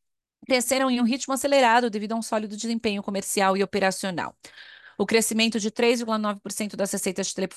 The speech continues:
telefonia fixa foi o maior desde dois mil e quinze, impulsionado por uma melhora sequencial no desempenho de F T T H, com uma expansão de dezessete vírgula um por cento, e por um melhor desempenho no segmento B two B.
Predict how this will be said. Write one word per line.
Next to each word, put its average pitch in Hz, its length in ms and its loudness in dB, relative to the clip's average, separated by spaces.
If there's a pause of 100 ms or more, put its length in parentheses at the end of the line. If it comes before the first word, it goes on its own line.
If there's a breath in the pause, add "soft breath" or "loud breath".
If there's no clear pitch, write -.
telefonia 185 400 -2
fixa - 500 -2
foi 208 140 -2
o 208 60 0
maior 226 400 4
desde 185 260 -2
dois 180 160 -6
mil 180 140 -6
e 175 40 -10
quinze, 170 360 -8
impulsionado 196 640 0
por 208 140 -2
uma 196 120 0
melhora 190 320 2
sequencial 240 800 0
no 233 80 -2
desempenho 190 420 -6
de 185 120 0
F 185 100 -4
T 185 140 -4
T - 120 -6
H, 160 540 2 (380 loud breath)
com 208 100 2
uma 196 100 2
expansão 190 440 -2
de 185 100 -8
dezessete 190 460 -2
vírgula 185 200 -6
um 175 60 -8
por 214 160 -6
cento, 214 400 -2 (340 loud breath)
e 294 60 0
por 311 140 4
um 311 40 6
melhor 269 320 6
desempenho 240 400 0
no 220 60 -2
segmento 202 420 -4
B 185 120 -6
two 185 180 -2
B. 101 260 -8